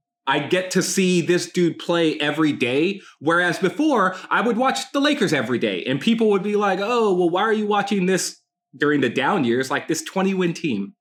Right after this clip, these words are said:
It's just like, "Well, I'm a Lakers fan. That's why I'm watching the twenty win team. I want to see if Brandon Ingram's improving his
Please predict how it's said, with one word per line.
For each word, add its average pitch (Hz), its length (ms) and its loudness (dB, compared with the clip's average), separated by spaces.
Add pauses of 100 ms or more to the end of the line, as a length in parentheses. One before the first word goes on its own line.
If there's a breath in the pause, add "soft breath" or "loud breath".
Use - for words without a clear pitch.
(180)
It's 156 100 -14
just 185 140 -10
like, 180 160 -6
"Well, 196 120 -2
I'm 196 140 0
a 185 40 0
Lakers 240 340 -4
fan. 80 220 -8
That's 175 180 -4
why 175 80 -4
I'm 110 120 0
watching 95 240 -4
the 98 60 -2
twenty - 260 -8
win 95 180 -6
team. 98 240 -8
I 117 100 0
want 139 200 -2
to 131 40 -2
see 135 400 -4 (240 loud breath)
if 127 340 0 (140)
Brandon 143 320 2
Ingram's 135 480 2
improving 139 480 0
his 127 380 -2